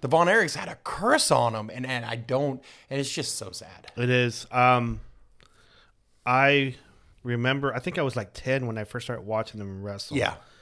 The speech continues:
Speaker 2: It was on Saturday Night Wrestling, and then they had a show, they had a pre-taped show Sunday mornings.
Speaker 1: Okay.
Speaker 2: And so they would show whatever, whatever, like, uh, other house show they would do, they would
Speaker 1: Mm-hmm.
Speaker 2: do it on Sunday mornings. So I'd stay up late on Saturday nights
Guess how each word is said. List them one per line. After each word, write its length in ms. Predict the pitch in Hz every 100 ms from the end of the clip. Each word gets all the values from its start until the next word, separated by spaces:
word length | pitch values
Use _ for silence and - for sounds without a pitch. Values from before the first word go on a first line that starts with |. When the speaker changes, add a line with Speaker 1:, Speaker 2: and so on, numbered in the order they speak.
| _ -
Speaker 2:
It 60 | 113
was 120 | 117
on 160 | 117 104
Saturday 320 | 123 123 131
Night 140 | 139
Wrestling, 500 | 135 120 123 120 120 - _ _ _ _ _ _ _
and 140 | 113 110
then 240 | 113 113
they 180 | 117 117
had 180 | 117 113
a 60 |
show, 540 | 104 - 139 139 117 113
they 80 | 127
had 80 | 120
a 40 |
pre-taped 560 | - - 147 - 131 -
show 240 | 139 127
Sunday 320 | - 117 120
mornings. 500 | 107 107 104 82 80
Speaker 1:
Okay. 300 | 131 - 101 - - -
Speaker 2:
And 160 | 110 -
so 180 | 117
they 140 | 110 120
would 180 | 120 113
show 320 | - 139 131
whatever, 640 | 120 123 123 123 120 113 - - - -
whatever, 380 | 127 135 135
like, 220 | 120 113 -
uh, 40 |
other 420 | 117 107 107 123 120
house 260 | 123 120
show 180 | - 131
they 80 | 135
would 140 | 117
do, 260 | 123 143 147
they 80 | 120
would 120 | 117
Speaker 1:
Mm-hmm. 60 | 90
Speaker 2:
do 180 | 127 123
it 100 | 120
on 140 | 110
Sunday 240 | 101 120 104
mornings. 400 | 117 113 98 - - -
So 160 | - 123
I'd 120 | 117
stay 180 | - 147
up 120 | 143
late 320 | 131 143 135 _
on 100 | 110 107
Saturday 440 | 123 127 135 139
nights 500 | 127 117 110 -